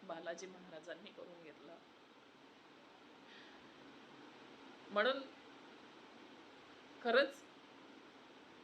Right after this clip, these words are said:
किती हे वाटतं की, "देवा, तू किती दयाळू आहे रे, किती दयागण आहे." असो, खूप छान प्रकारे माझ्या मुलीने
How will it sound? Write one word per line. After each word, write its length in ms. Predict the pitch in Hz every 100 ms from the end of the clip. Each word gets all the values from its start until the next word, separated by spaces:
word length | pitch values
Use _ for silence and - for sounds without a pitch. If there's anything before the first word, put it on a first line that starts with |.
| - -
किती 540 | 240 247 294 302 - -
हे 180 | 208 220
वाटतं 320 | 226 214 -
की, 300 | 240 254 247 - - - - - - - 185
"देवा, 220 | 196 208
तू 120 | 214 254
किती 500 | 247 254 269 269 262 - - -
दयाळू 400 | 190 190 202 220
आहे 220 | 220 202
रे, 180 | 180 175 151 208 - - - -
किती 200 | 254 247
दयागण 560 | 233 175 175 190 185 180
आहे." 240 | 175 156 165 - - - - - - - - - - - - - - - - - - - - - - - - - - - - - - - - - - - -
असो, 240 | 190 208 196 - - - - - - - - - - - - - - - - -
खूप 220 | - 180 175
छान 180 | 165
प्रकारे 340 | 170 165 170 165
माझ्या 320 | 175 170 165
मुलीने 360 | 170 165 170